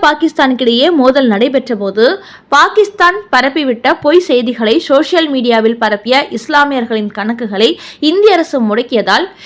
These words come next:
இப்படி அவர்களுக்கு ஆதரவாக குரல் கொடுத்துள்ளார் என்பது குறிப்பிடத்தக்கது. இந்த செய்தியை தி மு கவின் கலைஞர் டி வி வெளியிட்டுள்ளது. அது மட்டுமின்றி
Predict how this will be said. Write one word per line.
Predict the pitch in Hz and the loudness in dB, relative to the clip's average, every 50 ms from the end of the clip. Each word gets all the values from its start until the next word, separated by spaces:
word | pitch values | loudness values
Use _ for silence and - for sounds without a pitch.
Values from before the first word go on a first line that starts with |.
| - - - | -6 0 0
இப்படி | 349 359 381 330 359 381 - | 0 2 2 0 0 0 0
அவர்களுக்கு | - 262 277 320 311 311 285 269 - 269 247 - | 0 0 2 2 0 0 -2 0 0 0 2 2
ஆதரவாக | - - 392 359 294 254 - 269 302 294 - | 2 0 0 0 0 0 0 -2 -2 -2 -2
குரல் | 220 226 269 269 - | -2 -2 -2 -2 -4
கொடுத்துள்ளார் | 240 226 220 - 208 202 202 190 196 - - | -4 -4 -4 -4 -2 0 0 0 -2 -2 -2
என்பது | 226 233 240 220 226 247 294 | 2 2 2 2 2 0 -2
குறிப்பிடத்தக்கது. | - - 233 214 220 185 185 - - 185 - 262 262 269 - - - _ _ _ _ - - _ - | -2 0 0 0 -2 -4 -10 -10 -10 -6 -2 0 0 0 -2 -4 -10 _ _ _ _ -20 -18 _ 0
இந்த | 262 285 330 415 440 440 - - | 2 4 4 4 4 2 2 2
செய்தியை | 294 262 269 262 262 247 240 254 302 330 | 2 2 2 2 0 2 2 2 0 0
தி | - 311 311 339 349 | 0 0 0 2 0
மு | 349 349 - | -2 -2 -2
கவின் | - 294 254 226 240 311 415 - | 0 0 0 0 0 -2 -2 0
கலைஞர் | 285 233 233 240 254 269 262 269 | 0 0 2 0 0 -2 -2 -2
டி | 247 226 | -4 -4
வி | 220 311 440 | -2 -2 -2
வெளியிட்டுள்ளது. | - 262 214 190 180 170 - 185 185 220 247 247 247 247 - _ _ _ _ - - - - | 0 0 -2 -2 -4 -4 -6 -4 0 0 0 0 -2 -4 -8 _ _ _ _ -20 -14 -6 -2
அது | - 247 254 349 | 0 0 2 2
மட்டுமின்றி | 370 381 359 359 381 359 320 277 262 240 247 269 | 2 2 2 2 0 0 0 0 0 0 -2 -2